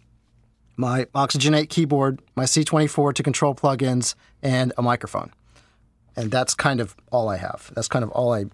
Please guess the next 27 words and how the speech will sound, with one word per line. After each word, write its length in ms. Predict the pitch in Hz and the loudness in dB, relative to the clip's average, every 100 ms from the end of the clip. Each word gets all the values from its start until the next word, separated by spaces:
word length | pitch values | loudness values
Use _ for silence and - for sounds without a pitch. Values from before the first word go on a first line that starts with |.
| - | -6
usually 380 | 113 107 104 95 | -6 -4 -6 -6
use. 400 | 95 87 - - _ _ _ - | -6 -8 -10 -12 _ _ _ -2
And 80 | |
that's 100 | 151 | 0
why 120 | 170 156 | 2 2
I 20 | |
put 160 | 160 | 2
so 100 | - | 2
much 160 | 151 127 | 2 2
time 180 | 147 131 | 0 2
and 60 | |
effort 180 | 127 127 | 0 0
into 160 | 120 110 | -4 -2
my 120 | 107 | -4
sound 240 | - 135 | -2 -2
effects 240 | 131 113 127 | -2 -2 -2
library, 240 | 110 110 | -2 0
honestly, 260 | 127 120 113 | -2 -2 -4
'cause 120 | 110 | -2
that's 180 | 131 - | -2 -2
my 100 | 120 | -4
big, 220 | 107 110 - - | -4 -6 -6 -6
that's 180 | 127 143 | -4 -2
my 100 | 110 | -4
basic 340 | 104 101 - | -4 -6 -6
starting 320 | - - 101 | -8 -8 -10
point. 280 | - - - | -12 -16 -16